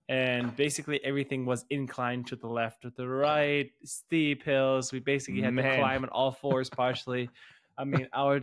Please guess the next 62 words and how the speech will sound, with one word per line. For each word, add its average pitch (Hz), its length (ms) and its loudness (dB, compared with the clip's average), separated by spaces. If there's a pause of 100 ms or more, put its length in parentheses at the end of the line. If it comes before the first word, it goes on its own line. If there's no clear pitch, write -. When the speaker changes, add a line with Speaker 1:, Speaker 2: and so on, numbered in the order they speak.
(120)
Speaker 1:
our 131 300 2
dog 127 260 2
Satchmo, 139 480 -4
woo, 285 200 -6 (180)
this 196 200 0
boy 190 300 0
had 185 180 2
his 156 140 0
four-wheel 160 480 0
drive 156 320 2
on. 165 200 2
His, 131 340 -4
I 131 100 0
don't 160 100 -2
know 143 120 0
how 131 100 -4
he 127 100 0
got 117 200 -2
up 110 160 -6
these 107 140 -16
cliffs. - 440 -10 (380)
This 208 60 0
Speaker 2:
Man. 208 120 6
Speaker 1:
guy 170 140 4
was 123 140 2
a 120 40 -6
fucking 120 480 -4
trooper. 120 560 -2
Speaker 2:
But - 100 -6
that's 180 260 2
the 196 80 2
best 156 340 0
part, 131 240 2
you 110 80 -4
know, 131 160 2
at 147 180 0
home, 139 280 0 (340)
he 135 100 2
always 131 240 4
just, 147 220 -2
like, 120 340 2 (300)
when 131 160 0
he 131 120 2
needs, 131 360 -2
wants 139 220 2
to 131 40 -12
get 143 120 2
on 127 100 2
the 117 80 0
couch 135 320 0
or 143 40 -8
something 151 220 0
like 139 100 -2
this, 156 180 2
he 127 80 -2
just 120 180 -2
puts - 180 -2
his 120 140 -6
front 131 360 2
two 165 100 0
paws 147 440 2
on 180 300 2